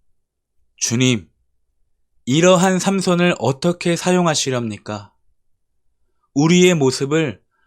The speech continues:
우리가 보아도 이렇게 답이 없는데 하나님은 어떻게 삼손 같은 우리를 만들어 가십니까? 예수 그리스도,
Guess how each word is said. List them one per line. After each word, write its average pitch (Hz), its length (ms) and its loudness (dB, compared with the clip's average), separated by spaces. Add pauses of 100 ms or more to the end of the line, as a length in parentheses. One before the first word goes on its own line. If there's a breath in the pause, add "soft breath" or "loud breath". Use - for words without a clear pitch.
(140)
우리가 185 460 4
보아도 156 540 2
이렇게 156 680 -2 (240)
답이 131 360 -2
없는데 113 600 -6 (720)
하나님은 196 640 2
어떻게 143 720 -4 (400)
삼손 196 520 -2
같은 165 400 -2
우리를 117 500 -2 (480)
만들어 143 480 2
가십니까? 110 760 -6 (1300)
예수 131 500 2
그리스도, 123 720 -4